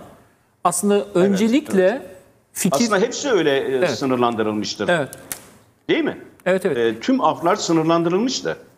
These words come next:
Speaker 1: Evet.
Speaker 2: Genel af adı altında ama evet.
Speaker 1: E, ve bunun üzerinde de bir mecliste bir toplumsal mutabakat oluşabileceğini düşünüyorsunuz. Çünkü aslında M H P de af diyor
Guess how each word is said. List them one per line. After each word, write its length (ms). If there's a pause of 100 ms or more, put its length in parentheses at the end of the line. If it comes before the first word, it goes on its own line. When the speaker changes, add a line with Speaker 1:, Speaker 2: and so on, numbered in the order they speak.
(500)
Speaker 1:
Evet. 180
Speaker 2:
Genel 280
af 120
adı 220
altında 480
ama 300 (200)
evet. 280 (920)
Speaker 1:
E, 60 (1120)
ve 220
bunun 140
üzerinde 400
de 120
bir 140 (240)
mecliste 440
bir 100
toplumsal 540
mutabakat 480
oluşabileceğini 580
düşünüyorsunuz. 440
Çünkü 200
aslında 280
M 160
H 100
P 140
de 60
af 300
diyor 260